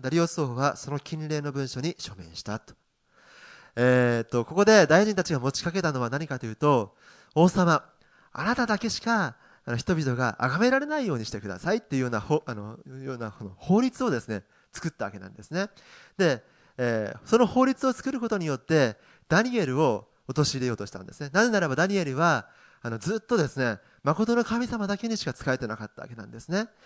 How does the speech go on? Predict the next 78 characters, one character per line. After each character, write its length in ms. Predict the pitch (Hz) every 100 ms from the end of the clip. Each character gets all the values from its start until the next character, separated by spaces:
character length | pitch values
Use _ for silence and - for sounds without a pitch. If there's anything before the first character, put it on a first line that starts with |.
| - -
で、 80 | 170
そ 120 | -
の 140 | 220 240
こ 100 | 254
と 160 | 254
を 60 | 208
彼 180 | 208 214
ら 100 | 175
は 100 | 135
知 60 | -
っ 20 |
て 140 | 180
い 40 | 185
た 120 | 190
の 120 | 143
で、 320 | 165 143 104 - _ _ _ _ _ _
こ 120 | -
の 120 | 214 208
法 180 | 233
律 200 | 226 214
を 60 | 220
作 160 | - 214
っ 20 |
て 160 | 196
し 100 | -
ま 100 | 147
え 40 | 120
ば、 300 | 135 107 - _ -
彼 240 | 220 202
が、 320 | 185 151 98 _ _ _ _ _ _ _ _ 123
あ 60 |
の、 240 | 117 107 110
彼 160 | 185 156
が 180 | 123
こ 80 | 110
の 80 | 117
神 160 | 170 160
様 140 | 113
に 40 |
で 60 | 101
す 100 | -
ね、 100 | - - -
あ 60 | 110
の、 60 |
礼 100 | 127
拝、 200 | 139 139
神 240 | - 151 151
様、 200 | 156 -
誠 260 | 147 185 190
の 80 | 190
神 200 | 208 233
様 240 | 220 208
を、 220 | 240 226 - _
に、 140 | 202 175 -
え 260 | 127 110 104
ー、 120 | -
仕 40 |
え 80 | 135
る、 60 | 110
神-、 180 | 156 170
誠 220 | 165 180
の 60 | 196
神 180 | 196 214
様 220 | 196 190
に 140 | 170
祈 200 | 143 170
る、 100 | 113 - - - -
そ 140 | - 180
の 60 |
姿 320 | 160 180 170
を 80 | 135
知 60 | 117
っ 20 |
て 140 | 185
い 40 | 175
た 120 | 185
の 120 | 165
で、 320 | 185 185 123